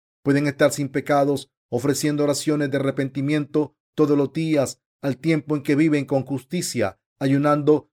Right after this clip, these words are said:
cuarenta días, diez o veinte veces en sus vidas?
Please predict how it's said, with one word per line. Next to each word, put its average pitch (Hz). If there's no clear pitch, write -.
cuarenta 147
días, 156
diez 165
o 156
veinte 151
veces 147
en 143
sus 135
vidas? 117